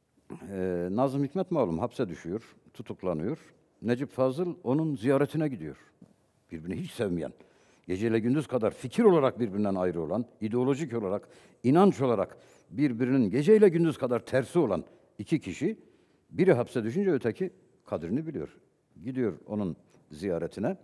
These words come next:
Nazım Hikmet, Necip Fazıl'ın hapisteyken ziyaretine geldiğini duyunca hemen koşuyor, karşılıyor ve kelime oyunu yapmaya başlıyor. Büyük talihsizlik.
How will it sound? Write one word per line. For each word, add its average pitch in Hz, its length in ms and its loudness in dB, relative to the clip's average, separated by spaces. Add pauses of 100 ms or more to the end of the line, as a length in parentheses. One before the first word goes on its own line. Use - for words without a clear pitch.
(920)
Nazım 123 340 0
Hikmet, 180 440 -2 (240)
Necip 117 300 -6
Fazıl'ın 127 540 0 (420)
hapisteyken 113 640 -2
ziyaretine 131 500 4
geldiğini 98 440 0
duyunca 170 260 2
hemen 151 160 2
koşuyor, 127 380 -2
karşılıyor 123 460 -4 (680)
ve 139 300 4 (260)
kelime 123 300 0
oyunu 147 200 2
yapmaya 143 400 2
başlıyor. 80 400 -6
Büyük 117 200 -2
talihsizlik. - 680 -8